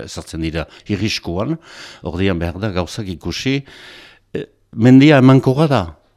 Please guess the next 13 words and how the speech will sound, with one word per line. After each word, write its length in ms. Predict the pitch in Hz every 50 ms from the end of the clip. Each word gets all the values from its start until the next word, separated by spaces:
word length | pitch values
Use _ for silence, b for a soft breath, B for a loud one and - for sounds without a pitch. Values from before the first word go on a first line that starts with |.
| _ _ _ _ _ _
deneri 760 | - 95 90 113 117 123 123 120 117 143 143 139 135 123 117
irekia 460 | 107 101 120 110 _ - 120 113 104
da, 200 | 98 107 98 87
deneri 460 | 78 80 104 107 117 117 117 113 120
emaiten 360 | 120 113 117 113 - 123 123 127
du 80 | 127 123
bere 220 | 101 104 95 101
plazera, 580 | 95 - 98 90 - - 92 80 95 95 101 104
beren, 440 | 90 95 87 92 95 90 95 92
eh, 380 | 90 87 87 85 85 85 85 85 B B B B B B
ekonomia 460 | - 92 - 104 101 101 98 98 98 95
mailan, 540 | 95 90 90 90 92 98 101 98 101 101
eh, 320 | 98 95 92 92 90 90